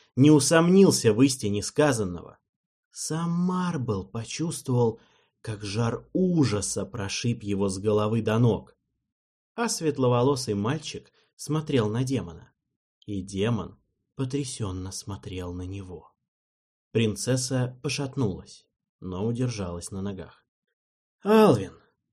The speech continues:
продолжал благой король, — «попробуй понять.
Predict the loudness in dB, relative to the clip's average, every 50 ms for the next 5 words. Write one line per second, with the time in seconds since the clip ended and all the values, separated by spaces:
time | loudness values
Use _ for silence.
0 | _ _ -2 0 0 2 0 0 0 -2 -4 -2 -2 0 0 2 2 0 0 -2
1 | -8 -10 -10 -12 -14 -20 _ _ _ _ _ _ -6 -4 2 4 4 6 6 6
2 | 4 4 4 2 4 4 4 2 0 -2 -8 -18 -20 -20